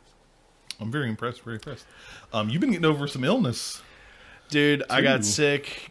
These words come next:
Speaker 2: I thought I was better, and then my sister brought something back, and, you know, I was hanging out with her and my dad, and I got sick again. Um, I'm, I may sound, like,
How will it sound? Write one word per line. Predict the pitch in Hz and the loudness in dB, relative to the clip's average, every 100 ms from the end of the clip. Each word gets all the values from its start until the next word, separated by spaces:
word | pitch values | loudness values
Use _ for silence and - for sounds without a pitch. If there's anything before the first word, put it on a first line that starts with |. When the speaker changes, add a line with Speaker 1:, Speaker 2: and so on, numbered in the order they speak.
| - - | -18 -4
Speaker 2:
I | 120 | -2
thought | 117 131 131 | -2 0 2
I | |
was | 131 127 | 2 0
better, | 117 120 120 123 120 | -2 0 0 0 0
and | 120 | 0
then | 120 | -2
my | 113 | -4
sister | 110 127 - 120 | -6 -6 -6 -4
brought | 120 117 | -4 -2
something | 120 107 117 110 107 104 110 | -6 -6 -8 -6 -8 -10 -8
back, | 107 110 110 - - - | -4 -2 -4 -10 -20 -12
and, | 113 110 107 104 104 101 101 101 101 98 95 _ | -8 -4 -4 -4 -6 -8 -8 -10 -10 -12 -16 _
you | 113 | -10
know, | 110 104 | -8 -8
I | |
was | 104 | -8
hanging | 113 110 | -6 -6
out | 104 | -6
with | - 107 | -8 -10
her | 107 | -10
and | |
my | 98 | -8
dad, | 98 98 98 | -8 -8 -8
and | 92 | -10
I | 95 | -10
got | 98 98 | -10 -8
sick | - 101 | -10 -10
again. | 95 95 101 117 123 131 123 _ _ _ _ _ _ - | -14 -10 -6 -6 -6 -8 -12 _ _ _ _ _ _ -12
Um, | 101 95 95 92 90 87 87 | -8 -6 -6 -8 -10 -10 -12
I'm, | - 104 104 98 - | -8 -6 -6 -8 -10
I | 104 | -8
may | 104 101 | -6 -6
sound, | 110 104 104 98 | -6 -6 -6 -8
like, | 90 | -10